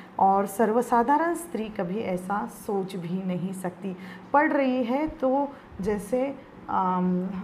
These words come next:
जैसे शरीर पर रोंगटे खड़े हो जाते हैं, ऐसी घटनाएं हमें इसमें पढ़ने को मिलती हैं। बाहर की दुनिया कैसी होती है, स्त्री को पता ही नहीं है, और उस स्त्री ने अगर ये आत्मकथा पढ़ी तो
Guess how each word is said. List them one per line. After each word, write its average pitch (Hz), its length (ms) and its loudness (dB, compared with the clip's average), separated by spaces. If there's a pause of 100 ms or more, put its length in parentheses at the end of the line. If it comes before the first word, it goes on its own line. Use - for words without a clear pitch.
(100)
जैसे 196 380 -2
शरीर 214 340 -2
पर 240 180 0
रोंगटे 214 400 0
खड़े 185 240 2
हो 175 160 0
जाते 165 300 -2
हैं, - 460 -8
ऐसी 247 320 0
घटनाएं 208 600 -2
हमें 196 340 -4 (160)
इसमें 185 300 -6
पढ़ने 175 300 0
को 180 140 -2
मिलती 165 300 -4
हैं। 226 120 -4 (420)
बाहर 226 300 4
की 320 180 -2
दुनिया 240 500 0
कैसी 269 340 0
होती 240 380 0
है, 247 200 0
स्त्री - 480 -2
को 311 160 2
पता 233 400 2
ही 233 240 2
नहीं 285 240 4
है, 170 240 -2 (320)
और 208 460 4 (120)
उस 349 220 0
स्त्री 226 220 0
ने 208 100 -2
अगर 190 240 2
ये 180 100 0
आत्मकथा 180 600 -2
पढ़ी 202 340 2 (480)
तो 202 360 -4